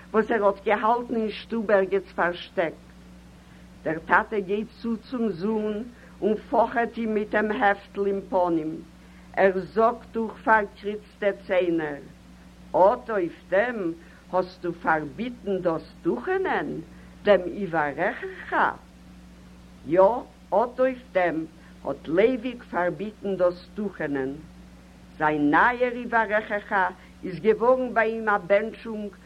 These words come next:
פון דערזעלביקער מות הייליגקייט ווי די אמאליקע כהנישע בענטשונג. נישט לאנג דערנאך ווערט לייוויק ארעסטירט.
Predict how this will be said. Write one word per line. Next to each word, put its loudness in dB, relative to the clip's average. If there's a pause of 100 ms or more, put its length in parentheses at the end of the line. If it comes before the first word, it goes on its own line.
(200)
פון -6
דערזעלביקער 0
מות -2
הייליגקייט 0 (400)
ווי -6
די 2
אמאליקע 2 (120)
כהנישע 0
בענטשונג. 0 (1200)
נישט -4
לאנג 4
דערנאך 2 (360)
ווערט 0
לייוויק 0
ארעסטירט. -2